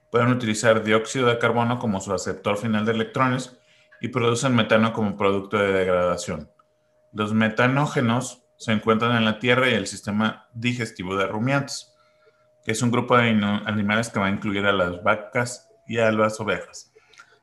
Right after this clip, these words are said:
Las bacterias y arqueas sulfato reductoras van a utilizar el sulfato como aceptor final de electrones y producen sulfuro de hidrógeno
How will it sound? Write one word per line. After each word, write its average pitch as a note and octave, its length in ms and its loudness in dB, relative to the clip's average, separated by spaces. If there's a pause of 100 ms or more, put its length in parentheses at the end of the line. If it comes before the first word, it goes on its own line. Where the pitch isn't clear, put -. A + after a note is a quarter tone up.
Las A#2+ 180 4
bacterias C#3 580 4
y C3 80 2
arqueas A#2 580 2
sulfato A2+ 680 2
reductoras A#2 720 0 (400)
van A2+ 180 2
a B2 60 4
utilizar A2 520 0
el A2 120 2
sulfato A2 500 -2
como G#2 180 -2
aceptor G2 380 -2
final G2+ 300 -2
de A2 60 -2
electrones A#2 680 -2 (540)
y C3 160 2
producen A#2+ 560 2
sulfuro G#2 440 -2
de G2+ 120 0
hidrógeno G#2 680 0